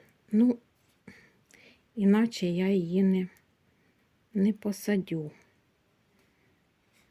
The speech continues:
Я її так акуратненько біля самої шийки. Так от. Складаю. А як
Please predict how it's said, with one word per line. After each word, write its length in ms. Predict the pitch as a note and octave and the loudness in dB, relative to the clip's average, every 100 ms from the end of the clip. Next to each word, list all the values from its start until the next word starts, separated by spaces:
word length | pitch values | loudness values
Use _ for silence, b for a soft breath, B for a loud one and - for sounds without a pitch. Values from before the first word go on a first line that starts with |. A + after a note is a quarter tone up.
| b b b _ | b b b _
Я 220 | F3+ F3+ | -8 -4
її 220 | G3 F3+ F#3+ | -2 -2 -6
так 360 | - F3+ - - _ | -8 -10 -10 -20 _
акуратненько 720 | G3+ A3+ B3+ A3 G#3 G3 F3+ | -6 -4 -2 0 0 -2 -4
біля 320 | F3+ F#3 G3 | -4 -4 -4
самої 520 | - A3 G#3+ G3+ G3 - _ b b b b b _ | -2 0 2 2 -2 -10 _ b b b b b _
шийки. 720 | - - - F#3+ F3 - F3+ E3+ b b _ _ _ _ _ - _ _ _ _ _ _ _ _ _ _ _ _ _ _ F3+ _ _ | -10 -6 -2 -2 -2 -6 -12 -12 b b _ _ _ _ _ -20 _ _ _ _ _ _ _ _ _ _ _ _ _ _ -20 _ _
Так 320 | F#3+ F3 - | -8 -8 -12
от. 180 | - - b b b b b _ _ _ b b b b b b _ | -20 -20 b b b b b _ _ _ b b b b b b _
Складаю. 920 | - - G3+ G#3 F3+ F#3 F3 D#3 E3 b b b b _ _ b b b b _ | -20 -14 -4 -2 -2 -2 -4 -6 -8 b b b b _ _ b b b b _
А 120 | C#4+ | -6
як 460 | D4 D#4 - - - | 0 2 0 -8 -20